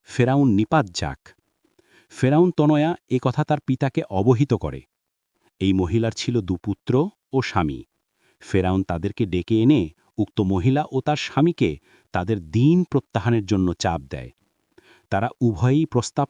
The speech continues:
প্রত্যাখ্যান করলে ফেরাউন বলল, "আমি তোমাদের দুজনকে হত্যা করব।" তারা বলল, "আপনি আমাদেরকে হত্যা করলে আমাদের প্রতি এতটুকু অনুগ্রহ করবেন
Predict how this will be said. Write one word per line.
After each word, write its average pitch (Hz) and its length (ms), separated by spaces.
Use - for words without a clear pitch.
প্রত্যাখ্যান - 580
করলে 117 480
ফেরাউন 110 480
বলল, 117 380
"আমি 131 180
তোমাদের 147 360
দুজনকে 156 460
হত্যা - 340
করব।" 82 380
তারা 76 160
বলল, 85 420
"আপনি 101 320
আমাদেরকে 110 400
হত্যা 101 360
করলে 139 360
আমাদের 98 340
প্রতি 117 260
এতটুকু 117 420
অনুগ্রহ 110 420
করবেন 92 460